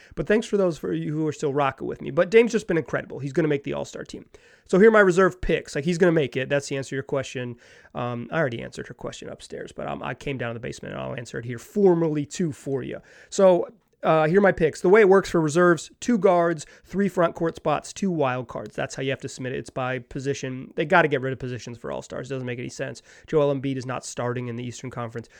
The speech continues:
Dude might win M V P this year. Not gonna be an All-Star starter. That would be really something. I, I'm, I'm kinda rooting for that now. How, how fun would that be?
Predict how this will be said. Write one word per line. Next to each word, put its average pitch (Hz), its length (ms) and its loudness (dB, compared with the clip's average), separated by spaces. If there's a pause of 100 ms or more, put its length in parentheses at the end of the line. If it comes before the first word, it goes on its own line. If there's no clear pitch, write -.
(160)
Dude 143 140 -4
might 123 100 -4
win 120 200 -6
M 117 120 -6
V 117 100 -8
P - 200 -14
this 110 180 -12
year. 123 180 -8
Not 131 140 -6
gonna 127 60 -8
be 123 80 -6
an 131 60 -8
All-Star 123 280 -8
starter. 120 420 -8 (260)
That 226 140 2
would 339 120 4
be 143 60 -2
really 120 180 -8
something. - 360 -14
I, 151 160 -8
I'm, 180 120 -8
I'm 165 220 -8
kinda 277 280 -2
rooting 170 240 0
for - 120 -12
that - 140 -10
now. 120 140 -16
How, 147 300 -10
how 160 120 -6
fun 160 200 -8
would 143 100 -6
that 147 140 -6
be? - 160 -18